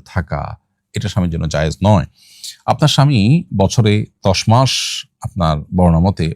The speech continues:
অস্ট্রেলিয়া থাকেন, দেশের বাইরে থাকেন, হুম, এবং এটাতে আপনি সম্মত নন। যদি আপনি সম্মত না হয়ে থাকেন, তাহলে সেটা তার জন্য জায়েজ নয়। আহ, স্ত্রীর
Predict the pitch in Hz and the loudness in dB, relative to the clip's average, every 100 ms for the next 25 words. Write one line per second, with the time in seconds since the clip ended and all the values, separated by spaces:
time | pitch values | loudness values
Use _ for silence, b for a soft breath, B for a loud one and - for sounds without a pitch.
0 | - - - 90 78 82 82 78 80 87 | -6 -6 -2 -2 0 -2 -2 -2 -2 0
1 | 92 101 - 78 87 - B B B B | 0 0 0 -2 -2 -6 B B B B
2 | B B B _ 95 82 78 80 107 98 | B B B _ 0 2 2 0 0 0
3 | 95 90 110 110 113 92 - 110 - 110 | 0 -2 0 2 2 0 0 -2 0 2
4 | 104 95 76 73 85 73 - _ _ _ | 2 2 -2 -2 0 -2 -6 _ _ _
5 | - 95 95 101 - 101 98 90 113 131 | -2 0 0 0 2 2 2 2 2 2
6 | 135 156 123 101 - 95 82 78 76 73 | 2 0 0 -2 -4 -6 -4 -4 -4 -4
7 | 71 73 67 92 78 _ B B B B | -4 -4 2 2 2 _ B B B B
8 | B _ - 85 80 73 - - 135 143 | B _ -2 0 2 0 -6 0 2 2